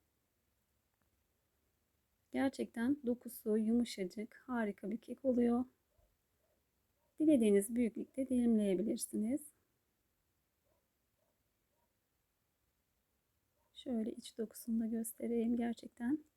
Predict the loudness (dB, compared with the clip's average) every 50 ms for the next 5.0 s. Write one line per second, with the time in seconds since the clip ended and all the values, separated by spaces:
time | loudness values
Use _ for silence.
0 | _ _ _ _ _ _ _ _ _ _ _ _ _ _ _ _ _ -4 -4 -4
1 | -4 -4 -6 -8 -8 -10 _ -10 -10 -10 -6 -4 -2 2 2 2 4 4 2 4
2 | 4 4 4 4 4 2 2 2 2 2 2 4 4 2 0 0 -2 -2 -8 -12
3 | -4 0 2 4 4 4 4 2 0 -2 0 0 0 0 0 0 -2 -4 -4 -6
4 | -6 -4 -2 -2 0 2 2 2 2 0 0 0 -2 -2 -4 0 0 2 0 0